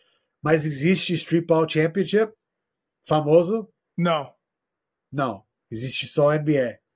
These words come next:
Speaker 2: É.
Speaker 1: É. É isso, é o kimono com sem kimono, entendeu? Pessoas praticam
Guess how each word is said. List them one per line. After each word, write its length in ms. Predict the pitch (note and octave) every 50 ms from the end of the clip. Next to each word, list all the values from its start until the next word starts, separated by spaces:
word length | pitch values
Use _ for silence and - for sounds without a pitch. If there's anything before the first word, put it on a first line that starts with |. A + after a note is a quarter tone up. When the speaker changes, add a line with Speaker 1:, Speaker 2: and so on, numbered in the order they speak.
| - E3
Speaker 2:
É. 200 | D#3 C#3+ - - _ _ _ _ _ _ _ _ _ _ _ _ _ _ _ _
Speaker 1:
É. 300 | C3+ C3+ B2+ A#2+ A2+ A2 _ _ _ _ _ _ _ _ _ _ _
É 120 | - D3 D#3
isso, 300 | E3 E3 E3 F3+ F3+ E3+
é 120 | E3+ F3
o 80 | F3 E3+
kimono 400 | - F#3 D#3+ D#3+ E3 E3+ F3 E3+
com 60 | -
sem 180 | - E3+ D#3+ D#3+
kimono, 460 | D#3+ D3+ C3+ B2 A#2 A2+ G#2+ G#2 - _ _
entendeu? 460 | _ A#2+ A#2 A#2+ B2+ B2+ C3 C3+ C3+ - _ _ _ _ _ -
Pessoas 420 | D3+ D3+ D3+ - F3+ F#3 E3+ F3+
praticam 960 | - - F3 E3+ E3+ E3+ - _ - D#3+ E3+ G3+ G3 - G#3+ G#3+ A3 A3 G#3+